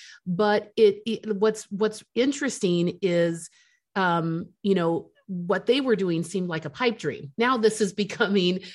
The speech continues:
you know, a real answer to the sustainability issue. Like what you point out about fashion, it creates so much waste. You know, this is, you know, we, we guess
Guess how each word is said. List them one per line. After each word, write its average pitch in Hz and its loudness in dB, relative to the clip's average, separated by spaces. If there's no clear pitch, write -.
you 214 0
know, 185 0
a 185 0
real 202 2
answer 208 0
to - -10
the 170 -4
sustainability 175 0
issue. 180 -2
Like 175 -4
what 185 -2
you 185 -6
point 214 0
out 240 0
about 185 -6
fashion, 240 -2
it 247 -6
creates - -6
so 220 2
much 196 -2
waste. 269 -2
You 220 2
know, 233 4
this 262 -2
is, 220 -6
you 233 -2
know, 208 2
we, 196 -4
we 196 -2
guess 214 0